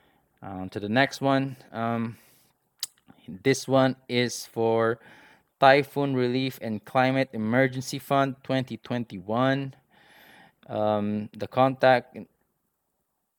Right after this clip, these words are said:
com-, um, account for this is at Kids for Kids P H or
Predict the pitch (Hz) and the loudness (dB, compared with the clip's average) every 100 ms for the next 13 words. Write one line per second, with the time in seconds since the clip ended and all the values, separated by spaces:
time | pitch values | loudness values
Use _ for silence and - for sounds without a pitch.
0 | _ - 113 113 113 110 107 104 101 - | _ -12 -8 -6 -4 -2 -2 -2 -8 -4
1 | 123 127 - 123 127 - 107 - _ 123 | -2 0 -2 -2 -2 -4 -12 -14 _ 0
2 | 131 - - 127 - - 107 - 135 123 | 0 0 -4 -4 -4 -6 -6 -2 -2 -2
3 | - - - _ - 117 120 139 139 - | -6 -16 -18 _ -10 -4 0 -2 -2 -14
4 | - - _ _ _ 123 | -18 -20 _ _ _ -6